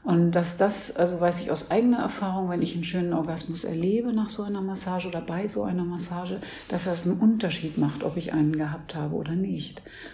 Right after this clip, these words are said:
Auch schon im Gefühl danach, also in meinem Unterleib.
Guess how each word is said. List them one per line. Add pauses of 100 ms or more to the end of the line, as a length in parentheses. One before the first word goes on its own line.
(140)
Auch
schon
im
Gefühl
danach,
also
in
meinem
Unterleib.